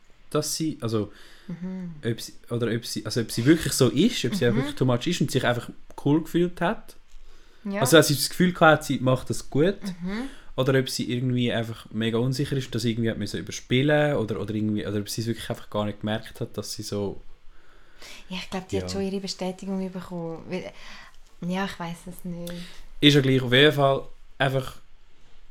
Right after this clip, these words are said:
Speaker 1: ja, eben
Speaker 2: Hat's
Speaker 1: irgendwie
Speaker 2: weh
Speaker 1: aus,
Speaker 2: gemacht,
Speaker 1: genau,
Speaker 2: ja.
Speaker 1: es hat weh gemacht, es ist wirklich so too much, einfach so zu versucht, lustig zu sein, also wirklich so
Speaker 2: Mhm.
Speaker 1: krampfhaft, jed-, alles lustig machen und wirklich so mega unauthentisch, ja.
Speaker 2: Ja,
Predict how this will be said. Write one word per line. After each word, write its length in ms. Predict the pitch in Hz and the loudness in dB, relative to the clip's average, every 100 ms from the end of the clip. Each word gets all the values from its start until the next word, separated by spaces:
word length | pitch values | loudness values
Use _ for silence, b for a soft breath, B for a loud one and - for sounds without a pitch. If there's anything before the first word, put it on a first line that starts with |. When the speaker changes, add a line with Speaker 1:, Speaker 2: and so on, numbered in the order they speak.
| - | -4
Speaker 1:
ja, 280 | 120 143 156 | 6 8 10
eben 140 | 165 165 | 8 6
Speaker 2:
Hat's 80 | 170 | 6
Speaker 1:
irgendwie 220 | 170 160 | 8 6
Speaker 2:
weh 40 | |
Speaker 1:
aus, 80 | 139 | 4
Speaker 2:
gemacht, 360 | 196 180 - - - | 0 -2 -6 -8 0
Speaker 1:
genau, 280 | 143 147 156 | 2 4 2
Speaker 2:
ja. 80 | 139 | 0
Speaker 1:
es 100 | 156 | -2
hat 140 | 139 | 0
weh 140 | 147 | 0
gemacht, 260 | 156 156 143 | 0 0 0
es 80 | 139 | -2
ist 80 | 151 | -6
wirklich 180 | - - | -6 2
so 280 | 147 143 147 B B B B - - | 2 2 -2 B B B B -16 0
too 140 | 170 | 2
much, 320 | 156 151 - | 4 2 2
einfach 180 | 151 156 | 0 0
so 160 | - 135 | 2 0
zu 320 | - - 175 | 0 0 0
versucht, 640 | - 147 156 170 190 - | 2 0 2 4 4 4
lustig 460 | 143 160 - 175 - | 4 4 0 -6 -8
zu 140 | - | -4
sein, 120 | 175 - | -4 -2
also 140 | 127 | 0
wirklich 200 | 135 196 | 0 2
so 80 | 139 | 0
Speaker 2:
Mhm. 40 | - | 0
Speaker 1:
krampfhaft, 760 | 131 135 170 - 170 170 - - | 2 2 2 0 -2 -2 -8 -4
jed-, 300 | 131 147 143 | 2 2 2
alles 280 | 147 143 | 0 0
lustig 260 | 139 147 - | 0 0 2
machen 220 | 147 147 | 0 2
und 100 | 127 | 0
wirklich 200 | 131 - - | 0 -2 0
so 240 | 135 127 B B B B B - | 2 0 B B B B B 4
mega 480 | 131 143 143 139 - - - - - - - - - - - | 6 8 6 4 0 -14 -16 -16 -18 -18 -18 -20 -20 -16 -4
unauthentisch, 840 | 139 190 214 214 113 104 101 - | 0 0 0 0 -2 -4 -4 -2
ja. 160 | 113 127 - 202 202 | -2 -2 -4 -8 -10
Speaker 2:
Ja, 260 | 208 190 | -10 -10